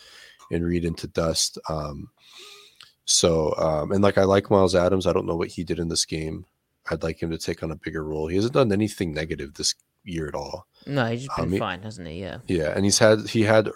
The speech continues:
Speaker 1: positive splash plays early on in the season, but then he hasn't had as many recently. Um, so I'm curious to see what's going on there.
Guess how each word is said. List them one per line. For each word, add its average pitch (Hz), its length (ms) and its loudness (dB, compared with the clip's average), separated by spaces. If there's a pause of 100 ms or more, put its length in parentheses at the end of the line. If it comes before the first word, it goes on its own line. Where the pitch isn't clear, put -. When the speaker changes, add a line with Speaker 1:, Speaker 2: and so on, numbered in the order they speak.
(520)
Speaker 1:
positive 107 440 4
splash - 440 2
plays 85 260 -2
early 87 320 -4
on 85 220 -4
in 82 60 -8
the 80 80 -8
season, 92 460 0
but 87 160 -10
then 87 120 -4
he 85 60 -2
hasn't 87 260 -4
had 82 120 -4
as 80 160 -6
many 80 220 -6
recently. 78 600 -4 (800)
Um, 78 440 -2 (200)
so - 160 4
I'm 90 100 2
curious 95 300 2
to 95 40 -2
see - 140 0
what's 85 160 0
going 80 240 -2
on 78 140 -4
there. 78 260 -6